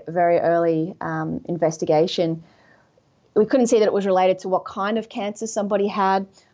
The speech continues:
whether or not they're on treatment or not on treatment, how long it was since they were diagnosed, but what we did find was that the people who had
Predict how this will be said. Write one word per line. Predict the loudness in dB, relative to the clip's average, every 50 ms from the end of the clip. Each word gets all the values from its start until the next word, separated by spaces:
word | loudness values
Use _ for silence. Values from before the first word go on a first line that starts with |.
| _ -4
whether | -2 0 2 4 4
or | 2
not | 2 0 0
they're | 0 0
on | 0 0 -2 -2
treatment | -4 -2 -2 -2 -2 -2 -2 -2
or | 0
not | 0 0 2 2 2 2
on | 2 0
treatment, | -2 -6 -6 -6 -6 -6 -6 -6 -6 -6 -8 _ _ _ -12
how | -6 -2 2 2 2
long | 4 4 4 2 2 2
it | 2
was | 2 4 4 2 2 0
since | -6 -10 -10 -6
they | -4 -2 -2
were | -2 -2
diagnosed, | -2 -2 -2 -2 -2 -2 -4 -6 -6 -4 -2 -2 -2 -4 -6 -8 -10 -14 -18 -20 -20 -20 _ _ _ _ _ _ _ _ _ _ _ _ _ _ _ -2
but | 0
what | 2 2 2 2
we | 2 0
did | -2 -2 -2 -2 -4 -4
find | -4 -6 -4 0 2 2 2 0 -2 -4 -4 -4 -6 -6 -6 -10 _ _ -4
was | 0 2 2 2 0
that | -2 -4 -4
the | -6 -8
people | -10 -8 -4 0 0 0 0 0 0 0 0 -2
who | -2 0 2 2 2
had | 2 0 0 2 2 2 0 -4